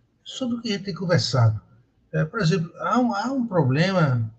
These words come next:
algo sui generis nas Forças Armadas no Brasil, que é, é, que a contradição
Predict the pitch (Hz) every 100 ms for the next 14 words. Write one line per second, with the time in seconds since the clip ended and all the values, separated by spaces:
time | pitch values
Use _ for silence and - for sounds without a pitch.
0 | _ _ - 151 113 180 185 - - 233
1 | 147 113 151 151 123 110 127 110 139 123
2 | - 113 120 117 107 110 104 104 101 127
3 | 139 - _ _ _ _ _ - 214 220
4 | 180 170 165 143 135 147 143 139 131 -
5 | - 165 160 151 143 151 - 208 180 180
6 | 151 110 - 165 165 139 110